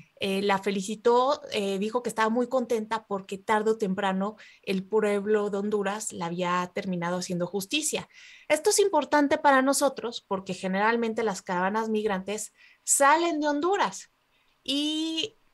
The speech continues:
San Pedro Sula, que es de donde salen, antes era un hub comercial y ahora, desde que la mayoría de la cocaína que va a Estados Unidos pasa por ahí,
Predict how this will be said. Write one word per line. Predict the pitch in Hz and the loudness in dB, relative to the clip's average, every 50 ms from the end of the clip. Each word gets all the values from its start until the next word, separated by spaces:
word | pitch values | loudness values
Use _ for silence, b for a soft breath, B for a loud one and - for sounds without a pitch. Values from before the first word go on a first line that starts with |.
| _ _ - | _ _ -8
San | - - 247 240 240 | -2 0 0 0 2
Pedro | - 285 302 311 311 311 | 4 4 4 4 2 0
Sula, | 311 - 349 330 302 277 240 240 254 247 _ | 0 0 0 2 2 2 2 2 0 -4 _
que | - 233 214 | -6 -6 -4
es | 208 | -2
de | 220 220 | -2 -2
donde | 233 233 233 240 233 | -2 -2 -2 -4 -4
salen, | - 247 226 214 208 208 214 220 - | -4 -4 -4 -4 -4 -6 -8 -8 -6
antes | - 226 220 220 247 240 - | -4 -4 -4 -4 -4 -4 -4
era | 247 233 | -4 -4
un | 233 233 | -4 -4
hub | 226 - - 233 220 226 - | -4 -2 -2 -2 -2 -2 -2
comercial | - 226 220 226 220 220 - 247 220 208 214 220 b b b b b b b - | -2 -2 -2 -2 -2 -2 -2 0 0 0 -2 -4 b b b b b b b 0
y | 214 214 | 2 4
ahora, | 208 208 214 233 233 226 240 240 | 6 6 6 6 6 4 2 0
desde | 226 202 190 190 185 - - | 0 -2 -4 -4 -6 -8 -6
que | - 185 185 180 | -4 -2 0 0
la | 180 180 | 0 0
mayoría | 180 180 180 185 190 196 196 220 233 233 240 | 0 0 0 0 0 0 2 4 4 4 4
de | 240 226 | 2 0
la | 220 214 | 0 -2
cocaína | 214 214 202 - 214 208 214 220 208 196 190 | -4 -6 -8 -4 -4 -2 -2 -2 -4 -4 -6
que | - 175 | -6 -4
va | 170 | -4
a | 185 | -4
Estados | 185 - 214 208 208 202 - | -4 -2 -2 -2 -2 -2 -4
Unidos | 220 208 208 208 202 190 - | -6 -4 -4 -4 -4 -6 -6
pasa | - 180 170 - 185 185 | -6 -6 -6 -6 -8 -6
por | - 208 208 | -4 -2 0
ahí, | 214 208 202 196 196 208 | 0 0 0 -2 -4 -8